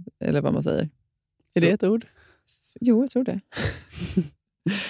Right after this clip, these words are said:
Speaker 1: Ja, men förstår du vad jag, vilket, vad jag menar? Alltså, vi har, vi har varit befriade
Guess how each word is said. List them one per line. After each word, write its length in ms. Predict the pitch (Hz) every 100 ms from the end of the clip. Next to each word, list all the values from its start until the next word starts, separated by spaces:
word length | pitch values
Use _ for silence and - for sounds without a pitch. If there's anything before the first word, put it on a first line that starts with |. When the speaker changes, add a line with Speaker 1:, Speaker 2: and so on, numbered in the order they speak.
| -
Speaker 1:
Ja, 100 | -
men 300 | 240 240 220
förstår 260 | 254 233 233
du 60 |
vad 220 | 214 214
jag, 80 | 202
vilket, 300 | 190 196 196
vad 120 | 202
jag 100 | 190
menar? 240 | 196 185 170
Alltså, 160 | 175 185
vi 160 | 196
har, 80 | 196
vi 200 | 180 190
har 80 | 208
varit 140 | 208
befriade 640 | 190 196 277 196 131 -